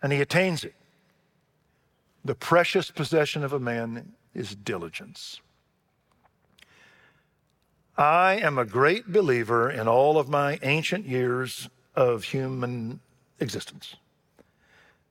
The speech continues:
that talent without diligence is worth nothing. Brains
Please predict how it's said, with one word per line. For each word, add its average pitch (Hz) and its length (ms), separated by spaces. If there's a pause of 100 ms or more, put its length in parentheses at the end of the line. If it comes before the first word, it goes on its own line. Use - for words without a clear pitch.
(120)
that 127 540 (560)
talent 156 680 (580)
without 143 720 (420)
diligence 104 720 (1040)
is - 160
worth 110 280
nothing. 101 380 (1000)
Brains 110 1120